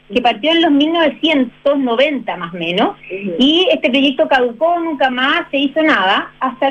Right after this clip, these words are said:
Speaker 1: el dos mil cinco más o menos, cuando empezó la construcción de la línea cinco en Quinta Normal,
Speaker 2: Ujú.
Speaker 1: se en-, de-, decidieron que a lo mejor hab-, era tiempo de volver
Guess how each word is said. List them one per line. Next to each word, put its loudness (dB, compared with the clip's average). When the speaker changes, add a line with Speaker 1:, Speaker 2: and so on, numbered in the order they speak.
Speaker 1:
el 0
dos 2
mil 2
cinco 0
más -2
o 0
menos, 0
cuando 2
empezó 0
la 0
construcción -2
de 2
la 4
línea 0
cinco 0
en 2
Quinta 2
Normal, 0
Speaker 2:
Ujú. -20
Speaker 1:
se 0
en-, -4
de-, -2
decidieron 2
que 0
a 2
lo -4
mejor 0
hab-, 0
era 0
tiempo -2
de 0
volver 0